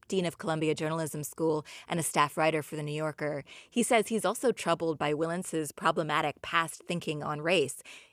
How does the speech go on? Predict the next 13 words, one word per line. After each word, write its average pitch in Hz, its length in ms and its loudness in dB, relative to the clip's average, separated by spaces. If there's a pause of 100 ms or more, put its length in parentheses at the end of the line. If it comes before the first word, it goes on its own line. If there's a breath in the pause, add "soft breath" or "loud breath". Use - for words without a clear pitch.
including 247 640 0
once 208 260 2
saying 175 440 0
Barack 156 260 0
Obama 170 580 4
ran 165 260 0
the 160 60 -2
most 160 320 0
racist 165 460 0
campaign 151 640 -4
in 156 140 -6
modern 135 260 -4
history. 147 560 -10